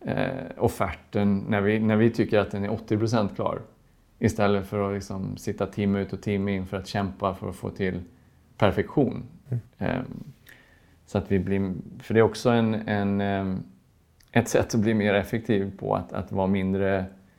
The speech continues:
Speaker 1: mindre perfektionistisk och mindre dömande mot sig själv. Och, och s-, inte ha den här överlagringen med, inte nog med att vi blir distraherade, vi kan liksom, vi måste också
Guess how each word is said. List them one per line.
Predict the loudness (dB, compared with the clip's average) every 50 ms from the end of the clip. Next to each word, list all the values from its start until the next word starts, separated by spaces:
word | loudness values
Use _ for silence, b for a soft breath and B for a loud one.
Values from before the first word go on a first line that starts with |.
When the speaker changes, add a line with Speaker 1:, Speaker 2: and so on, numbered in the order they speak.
| b b b b b b b _
Speaker 1:
mindre | 2 4 6 6 4 2 0
perfektionistisk | 2 2 2 2 2 -2 -4 -2 0 0 0 0 -2 -6 -6 -4 -4 -4 -6 -8 -10 -6
och | -2 0
mindre | 2 2 2 0 0 0 0 2 2 4 4 2 2 0 0 -2 -4 -4 -6 -8 -10 -12 -18 -20 _ -4
dömande | -4 0 4 4 4 6 4 2 0 0 -2 -2
mot | -4 -4 -6 -6
sig | -6 -8 -6
själv. | -6 -6 -6 -6 -8 -10 -12 -12 -16 b b b b b b b b b b _ _ _ _ _ _
Och, | 2 2 2 2 0 -2
och | -6 -4 -4 -4
s-, | -4 -6 -8 -6 -2
inte | -2 -2 0 0
ha | 0 4 6 6 8
den | 8 6
här | 4 2
överlagringen | 2 2 2 2 2 2 2 4 4 4 4 2 0 -2 -2 -2 -2 -2 0
med, | 0 0 0 -2 -4 B B B B B B B B B B B
inte | 0 2 4 6
nog | 6 6 6 4
med | 2 -2
att | -4 -4
vi | -4
blir | -2 -2 -2
distraherade, | -2 -4 -4 -4 -4 -4 -2 -2 -2 -4 -4 -4 -4
vi | -4 -6
kan | -6 -6 -8 -8
liksom, | -8 -8 -8 -10 -8 -8 -10 -10 -14 _ _ _ _ _ _ _ _ _ _
vi | -2 0
måste | 0 0 -2 -2 -4 -4 -2 -2 -2 -2 -2 -4 -6
också | -8 -8 -10 -8 -6 -6 -6 -6 -6